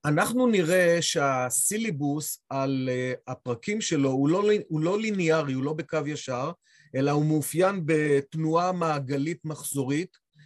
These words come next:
וככה אנחנו נראה שייצוגי מאפייני הקומות הם חוזרים ומודגשים במקומות שונים בנאום לאורך, לאורך ספר דברים.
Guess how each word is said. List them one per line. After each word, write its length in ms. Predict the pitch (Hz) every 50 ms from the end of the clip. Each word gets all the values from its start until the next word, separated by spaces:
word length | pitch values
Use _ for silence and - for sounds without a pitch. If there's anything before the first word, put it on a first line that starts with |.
| - - - -
וככה 640 | - 104 131 139 139 - 202 208 208 147 208 185 165
אנחנו 260 | 160 165 165 - 175
נראה 260 | 156 156 160 151 214 208
שייצוגי 800 | - - 180 165 151 - - - 151 139 135 180 208 202 196
מאפייני 600 | 180 165 151 139 - - 147 135 135 143 165 202 208
הקומות 720 | 196 - - - 160 151 165 202 208 190 180 180 185 185 _ _ _ _ _ _ _ -
הם 220 | - 135 143 151 147
חוזרים 720 | - - - 170 147 123 123 156 170 214 233 233 233 220 180
ומודגשים 920 | 156 175 165 165 160 147 123 113 151 143 - - 220 220 226 220 214 196 156
במקומות 760 | 165 160 160 156 151 147 147 156 156 - 170 165 185 - -
שונים 540 | - - 190 185 202 226 233 220 220 220 220 - _ _ _ _ _ -
בנאום 720 | 123 139 160 160 165 165 165 - 220 240 254 262 262 247
לאורך, 520 | 196 165 160 - 180 202 208 202 - - - - _ _ _ -
לאורך 300 | 185 165 175 - - -
ספר 340 | - - 202 190 - 190 175
דברים. 400 | 143 139 156 139 135 131 113